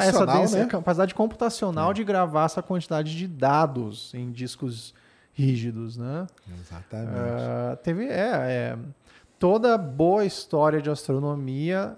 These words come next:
Speaker 1: atrás dela tem uma boa história de engenharia
Speaker 2: É.
Speaker 1: e computação por trás.
Speaker 2: Não,
Speaker 1: Hoje em
Speaker 2: interessante
Speaker 1: dia.
Speaker 2: é isso, porque, vamos ser assim, a base, a base teórica tava ali, né?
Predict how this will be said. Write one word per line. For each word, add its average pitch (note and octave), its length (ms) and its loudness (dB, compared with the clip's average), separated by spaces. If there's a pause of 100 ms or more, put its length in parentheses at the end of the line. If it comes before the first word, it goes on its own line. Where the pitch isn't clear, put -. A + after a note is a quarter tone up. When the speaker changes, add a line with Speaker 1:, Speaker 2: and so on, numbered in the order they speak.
Speaker 1:
atrás D#3 520 0
dela D3 240 0
tem E3 180 -6
uma E3 220 -2
boa C#3 280 0
história D3+ 400 -2
de C#3+ 140 -6
engenharia C#3+ 960 -2
Speaker 2:
É. - 40 -4
Speaker 1:
e D3+ 120 -2
computação D#3 1080 -4 (220)
por D3+ 140 -12
trás. G#2 580 -8 (380)
Speaker 2:
Não, G#3 100 2
Speaker 1:
Hoje F3 80 0
em E3 40 -2
Speaker 2:
interessante F#3+ 460 2
Speaker 1:
dia. B3 100 4
Speaker 2:
é - 20 4
isso, G#3 220 -2
porque, F3 400 0
vamos E3 220 0
ser F3 180 2
assim, C#3 460 -2 (140)
a D#3+ 140 4
base, A#2+ 760 0 (840)
a B2 120 -4
base E3 300 2
teórica F3 680 4
tava F3+ 240 2
ali, E3+ 240 2
né? C#3 160 0